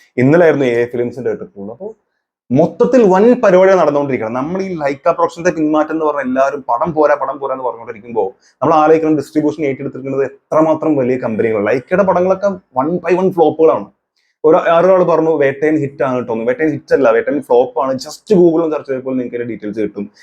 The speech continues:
ഐ എം ഡി ബിയിൽ കറക്റ്റ് ആയിട്ട് അതിന്റെ, ആ, ഡീറ്റെയിൽസ് ഉണ്ട്. അതിന്റെ പ്രൊഡക്ഷൻ വെച്ച് നോക്കുമ്പോൾ ഒരു വൻ ഫ്ലോപ്പ് ആണ്. ആ, രജനീകാന്തിന്റെ ഏറ്റവും one of the best ഫ്ലോപ്പുകളിൽ പെട്ട സിനിമയാണ് വേട്ടയൻ.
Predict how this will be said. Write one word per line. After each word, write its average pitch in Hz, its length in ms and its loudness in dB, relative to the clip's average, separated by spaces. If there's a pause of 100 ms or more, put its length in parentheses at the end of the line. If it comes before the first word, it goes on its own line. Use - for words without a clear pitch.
(140)
ഐ 110 60 6
എം 117 120 2
ഡി 127 60 2
ബിയിൽ 131 240 2
കറക്റ്റ് 120 240 -2
ആയിട്ട് 131 140 2
അതിന്റെ, 120 400 -2
ആ, 107 140 0
ഡീറ്റെയിൽസ് 104 460 -4
ഉണ്ട്. 98 160 -6
അതിന്റെ 107 380 -4
പ്രൊഡക്ഷൻ 120 580 -4
വെച്ച് 117 220 -6
നോക്കുമ്പോൾ 110 540 -6
ഒരു 107 140 -10 (100)
വൻ 139 440 -2
ഫ്ലോപ്പ് 123 320 2
ആണ്. 92 140 -6 (520)
ആ, 95 220 -2
രജനീകാന്തിന്റെ 113 560 0
ഏറ്റവും 123 760 -2
one 123 120 0
of 120 160 -4
the 123 80 -6
best 135 360 -4
ഫ്ലോപ്പുകളിൽ 127 380 2
പെട്ട 110 240 -2
സിനിമയാണ് 98 380 -6
വേട്ടയൻ. 95 380 -10